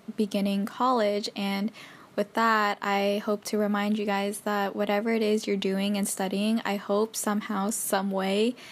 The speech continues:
that you like what you're learning and you have some type of passion, and if not, at least an interest in it, because in the long run, I think, you know, the idea of, "I'm just gonna study this just to study this,"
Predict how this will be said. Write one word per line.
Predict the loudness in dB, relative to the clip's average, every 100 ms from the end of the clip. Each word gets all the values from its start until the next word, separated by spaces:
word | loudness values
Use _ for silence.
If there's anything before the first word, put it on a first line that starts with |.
| -20 -20 -20 -2
that | 2 2 2 -6 0
you | 4
like | 4 4 0 -2
what | 0 2
you're | 2
learning | 2 2 0 0 0 0
and | 0 2 2 2
you | 0
have | 0 -2
some | -2 -2 0 0 0 -4 -6
type | -2 0 0 0
of | -2 -2
passion, | -2 -2 0 0 2 2 2
and | 0 -2
if | 0 -2 0
not, | 0 0
at | 0 -4 -2
least | -2 -2
an | -4 -2
interest | -2 0 -2 -2 -4
in | -4
it, | -2 -4 -6
because | -8 -4 0 2 0 -2 -10 -18 -18 -20 -20 -20 -20 -20 0
in | 4 6
the | 6
long | 4 2
run, | 2 2 2 0 0
I | -2
think, | 0 0 0 -4 -14 -4
you | 2
know, | 2 2
the | 2 0
idea | 0 0 2 2
of, | 2 0 -2 -2
"I'm | 0
just | 0 0
gonna | 2 4 2
study | 0 2
this | 2 0
just | 0 -4 -4
to |
study | -2 0 2
this," | 2 4 2 0 -4